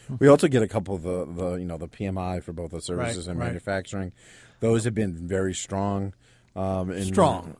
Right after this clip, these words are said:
Speaker 1: Strong.
Speaker 2: I say
Speaker 1: Um,
Speaker 2: very strong.
Speaker 1: I, I don't think you've ever seen a piece of economic data that you would classify as very strong.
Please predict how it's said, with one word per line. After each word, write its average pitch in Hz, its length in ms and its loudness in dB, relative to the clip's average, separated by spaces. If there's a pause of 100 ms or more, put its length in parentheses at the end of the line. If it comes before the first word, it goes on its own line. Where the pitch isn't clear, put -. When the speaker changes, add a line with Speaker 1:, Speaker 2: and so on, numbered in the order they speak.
(140)
Speaker 1:
Strong. 90 460 -8 (720)
Speaker 2:
I 135 60 -14
say 123 160 -6
Speaker 1:
Um, 107 140 -4
Speaker 2:
very 104 320 0
strong. - 280 -18 (340)
Speaker 1:
I, 120 200 2
I 131 100 6
don't 147 140 6
think 127 160 0
you've 107 160 4
ever 98 240 4
seen 95 220 -2
a 82 40 -4
piece - 300 -6
of 87 80 -4
economic 82 440 -4
data 85 220 -2
that 80 160 -4
you 87 180 -4
would 85 140 -4
classify 90 540 -6
as 85 100 -6
very 90 260 -4
strong. 87 360 -8